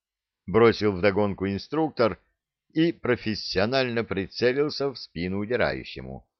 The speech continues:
«Три!» — только губами произнёс он, И мне в этот момент захотелось, чтобы парню повезло. Счёт на этом закончился. Рыжий скрылся в кустах,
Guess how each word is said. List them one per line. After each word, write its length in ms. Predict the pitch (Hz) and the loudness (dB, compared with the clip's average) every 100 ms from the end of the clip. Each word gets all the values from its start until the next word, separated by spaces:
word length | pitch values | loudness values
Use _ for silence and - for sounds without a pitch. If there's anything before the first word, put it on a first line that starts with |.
| _ _ _ _ - | _ _ _ _ 2
«Три!» — 800 | 151 175 175 123 120 135 160 _ _ _ _ _ _ _ _ _ _ | 4 4 2 2 -2 -4 -8 _ _ _ _ _ _ _ _ _ _
только 380 | 117 135 123 120 | 2 2 2 -2
губами 540 | 110 113 107 110 98 | -2 0 2 2 2
произнёс 840 | 92 87 90 82 73 110 135 113 - | -4 -2 -2 -2 -6 -8 -6 -8 -8
он, 260 | - - 117 _ _ _ _ _ - | -8 -8 -14 _ _ _ _ _ -4
И 120 | 95 | 0
мне 280 | 113 127 139 | 0 2 4
в 60 | 135 | 4
этот 360 | 127 120 104 | 2 0 -2
момент 540 | 98 104 107 113 107 - | -2 -2 0 0 -2 -8
захотелось, 1040 | 90 85 101 95 92 - 98 98 95 - | -8 -2 0 0 -2 0 0 0 -2 -6
чтобы 360 | - - 76 71 | -12 -10 -8 -8
парню 560 | - 87 92 80 80 | 0 2 4 0 -6
повезло. 640 | 73 71 65 58 65 65 - _ _ _ _ _ _ _ _ _ _ _ _ _ _ _ _ _ _ _ | -8 -8 -8 -8 -6 -8 -8 _ _ _ _ _ _ _ _ _ _ _ _ _ _ _ _ _ _ _
Счёт 400 | - - 180 190 | -6 2 4 4
на 80 | 135 | 2
этом 320 | 139 - 139 | 2 2 -2
закончился. 880 | 107 110 85 87 - 76 - 73 73 _ _ _ _ _ | 0 0 0 -4 -4 -10 -8 -8 -8 _ _ _ _ _
Рыжий 480 | - 156 156 127 147 | 4 6 4 0 -4
скрылся 500 | - - 175 - 92 | -2 0 0 0 -4
в 80 | 82 | -4
кустах, 640 | - 78 - 139 139 - | -8 -14 -2 0 0 -4